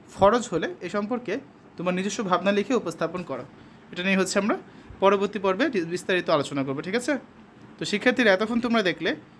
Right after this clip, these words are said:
অষ্টম শ্রেণীর ইসলাম শিক্ষা বইয়ের দ্বিতীয় অধ্যায় ইবাদত এর সাতচল্লিশ পৃষ্ঠার বাড়ির কাজের সমাধান।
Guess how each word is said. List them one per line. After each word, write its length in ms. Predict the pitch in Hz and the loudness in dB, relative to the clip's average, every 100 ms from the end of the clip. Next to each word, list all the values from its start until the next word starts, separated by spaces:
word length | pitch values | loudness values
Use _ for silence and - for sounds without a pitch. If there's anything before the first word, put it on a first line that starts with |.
| - - | -20 -8
অষ্টম 360 | 165 180 - 254 | -2 -2 0 -2
শ্রেণীর 260 | 254 262 233 | 0 0 0
ইসলাম 280 | 214 220 | 0 -2
শিক্ষা 300 | 214 220 - | -2 -2 -2
বইয়ের 240 | 196 202 202 | 2 2 2
দ্বিতীয় 260 | 180 190 | -2 0
অধ্যায় 340 | 185 180 185 190 | 0 0 -2 0
ইবাদত 380 | 170 170 180 269 - - - - - - | 0 0 0 -2 -6 -20 -20 -20 -14 -2
এর 160 | 165 - - - - - | 0 0 -6 -20 -20 -4
সাতচল্লিশ 500 | - 190 202 190 190 | 0 2 2 -2 0
পৃষ্ঠার 340 | 185 - 262 370 - - | -4 0 0 0 -8 -4
বাড়ির 340 | 156 170 196 | 4 4 4
কাজের 200 | 196 190 | -2 -4
সমাধান। 400 | 190 143 143 220 | -4 -4 -4 -6